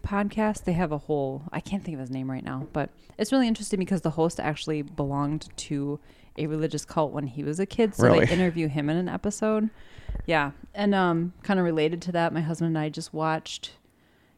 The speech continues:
Speaker 2: I thought you were gonna say my husband and I just joined a cult.
Speaker 1: <laughs> Signed a bajillion year contract. Um, no, we were watching, I don't remember if it was on A and E, but it was about the Branch Davidians,
Speaker 2: Mm-hmm.
Speaker 1: the,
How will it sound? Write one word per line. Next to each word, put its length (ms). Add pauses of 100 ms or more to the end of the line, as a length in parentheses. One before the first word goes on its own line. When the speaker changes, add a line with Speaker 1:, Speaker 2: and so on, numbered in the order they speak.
(180)
Speaker 2:
I 60
thought 160
you 40
were 40
gonna 60
say 100
my 140
husband 260
and 80
I 80
just 160
joined 220
a 40
cult. 260
Speaker 1:
<laughs> 520 (960)
Signed 260
a 80
bajillion 600
year 120
contract. 600 (540)
Um, 440
no, 120
we 120
were 100
watching, 580
I 120
don't 200
remember 300
if 80
it 60
was 120
on 200
A 160
and 160
E, 280
but 160
it 100
was 260
about 280
the 60
Branch 440
Davidians, 680
Speaker 2:
Mm-hmm. 420
Speaker 1:
the, 160